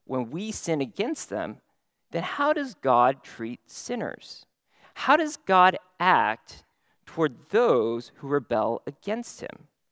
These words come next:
What is God's response when we disobey his commands? How does God treat the one who has sinned? Now, we know that there are consequences to sin. In our series in Genesis, we learned that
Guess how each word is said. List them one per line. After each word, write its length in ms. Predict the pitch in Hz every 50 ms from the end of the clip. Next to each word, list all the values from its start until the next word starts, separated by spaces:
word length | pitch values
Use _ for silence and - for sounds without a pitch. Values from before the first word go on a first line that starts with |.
| _ _ _ _ _ _ _ -
What 120 | - 233
is 140 | 277 262 262
God's 320 | - 240 220 214 202 -
response 640 | 156 160 156 - - - - 247 254 233 175 - -
when 140 | - 113 143
we 140 | 151 160 127
disobey 680 | - - 180 208 - - 226 202 127 - 117 107 113
his 220 | 113 - - - -
commands? 880 | - - 139 143 156 170 180 165 113 90 82 - - - - - - _ _ _ _ _ _ _ _ _ _ _ _
How 300 | - - - 180 190 208
does 260 | 226 226 220 190 - _ _ -
God 560 | 165 160 160 156 143 113 92 80 - - - _ _ _ _ _
treat 600 | - - - 180 180 139 98 - _ - - _ _ _ _
the 80 | - 113
one 340 | 113 113 117 123 120 120 120
who 180 | 120 117 104
has 100 | 104 107
sinned? 600 | - - - - 156 147 117 - - - - _ _ _ _ _ _ _ _ _ _ _ _ _ - - - - -
Now, 100 | 185 185
we 140 | 233 302
know 360 | 302 285 240 233 220 208 180 151
that 140 | 135 131
there 180 | - 143 135 123
are 60 | 117
consequences 1040 | - - - - 156 165 160 - 151 127 - - - 110 98 95 - 95 92 - - -
to 120 | - 92
sin. 460 | - - - 92 87 85 98 165 247 - _ _ _ - _ -
In 100 | - 139
our 120 | 139 135
series 540 | 135 - - 165 170 175 175 170 170 156 143
in 200 | - - 123 117
Genesis, 680 | - - 123 120 123 120 - - 170 190 226 - - 143
we 140 | 135 135
learned 320 | 127 127 135 135 139 156 131
that 200 | 127 120 -